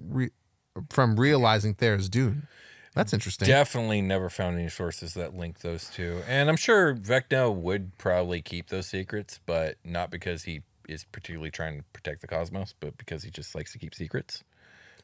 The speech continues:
Speaker 1: Uh,
Speaker 2: And he doesn't want Tharizdun to succeed because he wants to conquer the cosmos, so.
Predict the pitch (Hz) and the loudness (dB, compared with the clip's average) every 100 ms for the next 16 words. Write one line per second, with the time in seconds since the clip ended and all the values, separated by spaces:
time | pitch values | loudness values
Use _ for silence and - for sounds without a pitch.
0 | - 110 107 82 101 95 87 90 85 87 | 2 6 6 4 0 0 0 0 2 2
1 | 87 80 85 90 87 82 80 78 76 - | 0 0 0 0 2 0 0 -2 -4 -6
2 | 90 - 82 85 85 - - 107 90 78 | -8 -6 -6 -4 -4 -6 0 2 2 -2
3 | - - 85 85 82 - 82 87 107 - | -10 -6 -6 -4 -6 -2 -2 -4 -8 -8
4 | 80 | -10